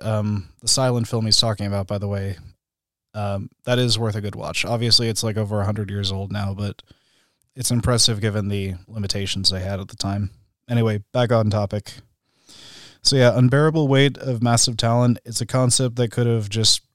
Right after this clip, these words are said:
been utter nonsense if it were handled by,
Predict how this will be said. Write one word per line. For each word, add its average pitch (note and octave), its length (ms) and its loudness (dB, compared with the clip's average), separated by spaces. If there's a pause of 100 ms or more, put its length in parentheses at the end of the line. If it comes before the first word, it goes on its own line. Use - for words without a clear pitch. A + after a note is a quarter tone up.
(140)
been A2+ 220 0
utter G#2+ 240 0
nonsense G#2 760 2
if - 220 -12
it A#2+ 80 -6
were A2 160 -4
handled G#2+ 380 -2
by, G2+ 400 -4